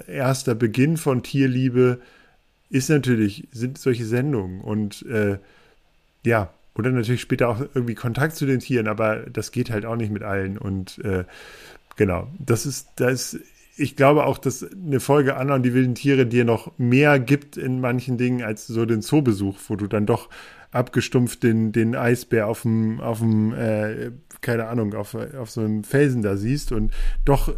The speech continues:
jetzt kein Gefühl dafür entwickelst, wie, ähm, wie es um die bestellt ist. Aber wenn, wenn dann sozusagen jemand, ah, mit jemandem das präsentiert wird, den du selbst auch sympathisch findest als Kind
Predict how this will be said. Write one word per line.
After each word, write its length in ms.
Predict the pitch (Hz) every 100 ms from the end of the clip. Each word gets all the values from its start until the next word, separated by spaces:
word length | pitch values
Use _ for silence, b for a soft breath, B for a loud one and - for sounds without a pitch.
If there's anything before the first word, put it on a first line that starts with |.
| -
jetzt 300 | 131 - -
kein 260 | 123 120
Gefühl 300 | 117 117 143
dafür 300 | 135 117 127
entwickelst, 760 | 113 113 120 123 117 117 - 117
wie, 340 | 117 120 113 b b b b b _ -
ähm, 600 | 113 110 110 107 104 107 _ _ _ - -
wie 120 | 131
es 140 | 131
um 160 | 156 143
die 100 | 123
bestellt 420 | 120 - 147 156
ist. 140 | 127 117
Aber 180 | 113
wenn, 380 | 117 120 127 -
wenn 160 | 123 135
dann 140 | 131
sozusagen 460 | 123 123 123 127 127
jemand, 360 | 131 135 127 - B B - - -
ah, 360 | 139 123 139 -
mit 200 | 135 127
jemandem 640 | 139 139 135 147 143 143 - _ _ _ _ - _ -
das 280 | 131 -
präsentiert 580 | - 151 139 135 151 147
wird, 180 | 127 -
den 200 | 135 131
du 120 | 131
selbst 380 | 120 135 160 -
auch 140 | 135 -
sympathisch 560 | 147 135 131 143 156
findest 400 | - 147 147 131
als 260 | 131 117 -
Kind 380 | 143 156 175